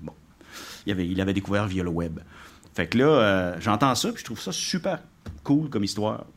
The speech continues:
Fait que je vais voir sur Facebook, j'ai dit, « Il doit être là. » Fait que là, je le trouve. Fait que là, j'écris en français. Je viens d'entendre ton histoire à la radio, puis, euh, je, comme toi, je sais pas, là.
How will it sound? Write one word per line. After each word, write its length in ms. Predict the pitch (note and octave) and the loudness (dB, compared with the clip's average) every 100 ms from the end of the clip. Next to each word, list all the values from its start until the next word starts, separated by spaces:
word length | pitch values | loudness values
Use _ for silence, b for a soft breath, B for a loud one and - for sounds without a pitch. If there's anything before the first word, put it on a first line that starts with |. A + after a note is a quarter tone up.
| - | -16
Fait 100 | F2 | -10
que 100 | F2+ | -6
je 60 | G2+ | -2
vais 80 | |
voir 160 | C#3 A3 | 0 -2
sur 140 | - | -6
Facebook, 380 | - B2 G#2 A#3 | -2 0 0 -4
j'ai 80 | F#3+ | -4
dit, « 80 | G2+ | -4
Il 20 | |
doit 160 | G2 G#2 | 0 0
être 100 | G2 | 0
là. » 100 | G#2 D4 - | -4 -8 -10
Fait 60 | |
que 60 | G2+ | -4
là, 60 | A2+ | -2
je 60 | |
le 120 | G#2 | -2
trouve. 240 | - G#2+ A#2+ - - _ | -2 -4 -6 -8 -20 _
Fait 60 | - | -6
que 80 | E3 | -4
là, 60 | |
j'écris 380 | C3 D3 A2+ D3+ | 0 -2 -2 -4
en 80 | B2+ | -6
français. 440 | B2 B2+ A#2 G2+ A2+ | -2 -2 -2 -4 -6
Je 140 | G2 | -2
viens 120 | B2+ | 0
d'entendre 320 | E3+ D#3+ E3 | 0 0 0
ton 140 | D#3+ A2+ | 2 0
histoire 380 | G2+ A#2 A#2+ C3 | 0 0 0 0
à 20 | |
la 160 | G2 F2+ | -4 -4
radio, 420 | F2 E2+ A2+ D#3 | -4 -4 -4 -6
puis, 240 | A#2 F#2 E2+ | -6 -4 -2
euh, 200 | D#2+ D#2 - - b | -4 -8 -12 -20 b
je, 140 | G#2 G#2 | -6 -6
comme 240 | - A#2 | 0 0
toi, 120 | C#3 E3 | 2 2
je 40 | |
sais 140 | A2 | 2
pas, 140 | A#2 | -2
là. 60 | D#3+ | -2